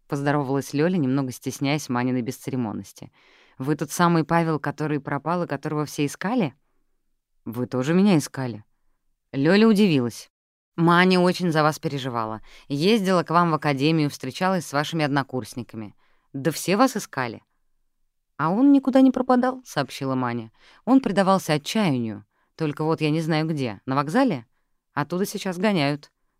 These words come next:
В развалинах старого замка?» Леля поняла, что парня нужно от Мани спасать, и взяла дело в свои руки. «Баню сейчас затопим, но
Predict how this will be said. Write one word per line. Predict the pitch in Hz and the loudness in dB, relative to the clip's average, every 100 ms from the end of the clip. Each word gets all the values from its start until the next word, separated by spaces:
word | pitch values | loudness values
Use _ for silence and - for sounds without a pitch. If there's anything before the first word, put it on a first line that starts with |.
| - | -4
В | 143 | 2
развалинах | 160 160 185 180 | 4 4 4 2
старого | - 180 175 170 | 0 0 2 4
замка?» | 233 254 - 123 _ _ _ _ _ _ - | 4 4 0 -12 _ _ _ _ _ _ -6
Леля | 131 156 175 | 2 4 4
поняла, | 156 147 135 175 | 2 -2 -2 -2
что | 185 147 | -4 -6
парня | 156 160 156 | 0 0 2
нужно | 143 156 139 | 0 0 -2
от | 127 | -4
Мани | 139 143 131 | -2 -2 -2
спасать, | - 120 - 185 - _ - - | -4 -6 -4 -6 -6 _ -20 -6
и | 151 | -4
взяла | 139 131 147 | -2 -2 -2
дело | 151 143 151 | -2 -4 -4
в | |
свои | - 131 | -8 -8
руки. | 123 104 - - _ _ _ _ - | -8 -12 -16 -20 _ _ _ _ -6
«Баню | 139 180 185 | 2 4 4
сейчас | 170 160 - 160 | 0 -4 -4 -2
затопим, | 143 156 240 254 180 139 | -2 0 2 2 0 0
но | 160 165 | 2 0